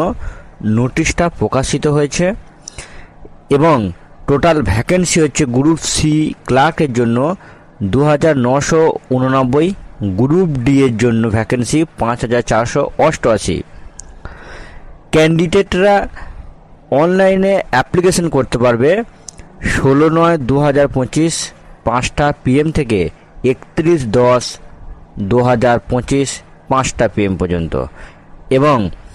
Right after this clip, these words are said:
ফিজটাও কিন্তু জমা করতে পারবে একত্রিশ দশ দু হাজার পঁচিশ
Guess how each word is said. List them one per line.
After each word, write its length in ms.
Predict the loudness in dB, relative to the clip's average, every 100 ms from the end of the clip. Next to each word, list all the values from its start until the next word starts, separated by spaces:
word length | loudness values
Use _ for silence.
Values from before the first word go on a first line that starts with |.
| -20 -18 -18 -16 -18 -8
ফিজটাও 560 | -2 0 0 0 2 2 2
কিন্তু 300 | -2 0 2 2 0 -8 -2
জমা 240 | 0 2 2 0
করতে 200 | -2 0
পারবে 280 | 0 2 0 0 -2
একত্রিশ 420 | -2 -4 0 0 2
দশ 140 | 0 0 -2
দু 60 | 0 2
হাজার 220 | 2 0 -2
পঁচিশ 320 | -2 -2